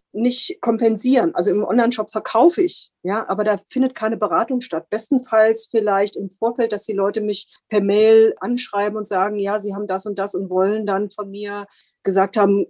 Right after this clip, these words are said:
"Kannst du mal gucken, ob die Stoffe dann zusammenpassen?" Aber das ist ja schriftlich, das ist was anderes. In Schriftform und Sprechen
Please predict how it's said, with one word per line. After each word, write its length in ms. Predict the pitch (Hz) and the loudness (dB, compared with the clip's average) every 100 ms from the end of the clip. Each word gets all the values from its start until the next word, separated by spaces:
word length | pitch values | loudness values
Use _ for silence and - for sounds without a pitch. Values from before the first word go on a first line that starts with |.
| _ _ | _ _
"Kannst 260 | - 226 - | -4 -2 0
du 40 | |
mal 140 | 214 | 0
gucken, 320 | 185 262 254 - | 0 -2 0 0
ob 120 | 254 | -4
die 100 | 208 | -6
Stoffe 300 | - 240 214 | -4 0 0
dann 140 | 170 | 0
zusammenpassen?" 680 | - 190 143 160 - 160 - | -4 -6 -4 -4 -6 -8 -4
Aber 120 | 180 202 | -2 -2
das 140 | 196 | -2
ist 140 | - | -2
ja 80 | 202 | -2
schriftlich, 540 | 190 - 247 - 180 - | -2 -2 -4 -2 -6 -4
das 160 | 180 | -6
ist 120 | - | -4
was 200 | 185 175 | -4 -2
anderes. 380 | 180 202 185 170 | -2 0 0 -2
In 100 | 185 | -6
Schriftform 720 | - 277 - - 240 233 240 | -4 -4 -4 -2 2 4 4
und 280 | 240 190 196 | 2 -4 -4
Sprechen 680 | - _ 202 254 285 269 269 | -10 _ -2 2 2 2 -2